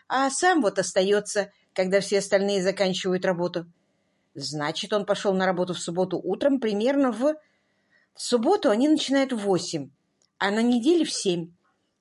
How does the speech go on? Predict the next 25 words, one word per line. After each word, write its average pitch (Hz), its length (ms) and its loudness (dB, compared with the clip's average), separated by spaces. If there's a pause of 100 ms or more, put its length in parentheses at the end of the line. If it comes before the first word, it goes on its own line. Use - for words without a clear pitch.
В - 40 -20
пять 196 180 0
часов 202 300 -4
вечера 226 340 0
дети 220 300 -4
понесли 226 460 -4
ему 247 180 0
перекусить. 262 680 -4 (580)
Я-то 233 720 0
заставила 240 540 2
бы 240 140 0
мужа 262 240 2
проголодаться, 320 920 2 (380)
чтобы 196 520 2
желудок 208 600 2
привел 165 380 0
его 165 160 0
домой. 175 360 0 (1000)
Мэри 214 300 -2
Джейн 208 440 -2
прикрыла 170 480 -2
глаза 160 400 -2
и 220 180 -2
часто - 760 -4
задышала. 156 760 -6